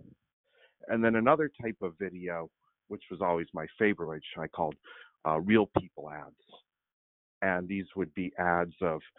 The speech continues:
that would be unscripted, that would be of the person who the actual policy affects, explaining why a decision to be made for or against this policy would, um, have, uh,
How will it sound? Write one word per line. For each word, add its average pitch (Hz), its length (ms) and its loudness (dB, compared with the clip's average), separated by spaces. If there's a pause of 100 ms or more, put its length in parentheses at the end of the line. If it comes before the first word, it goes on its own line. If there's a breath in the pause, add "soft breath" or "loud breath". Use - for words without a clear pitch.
(800 soft breath)
that 95 120 8
would 95 120 0
be 104 140 2
unscripted, 95 960 2
that 87 200 2
would 85 160 -4
be 87 220 0
of 82 120 0 (300)
the - 80 2
person 101 540 0 (100)
who 90 300 0
the 92 160 0
actual 85 460 0
policy 85 640 0
affects, - 520 6 (640 loud breath)
explaining 92 800 2
why 85 520 2 (440)
a 107 60 -2
decision 90 880 -2 (220)
to - 100 -6
be 92 140 -2
made 85 180 -2 (100)
for 87 220 6
or 85 60 0
against 82 340 -6
this - 140 -14 (120)
policy 78 680 -2 (640 loud breath)
would, 92 520 4
um, 85 220 2
have, 78 380 0 (160)
uh, 82 160 -6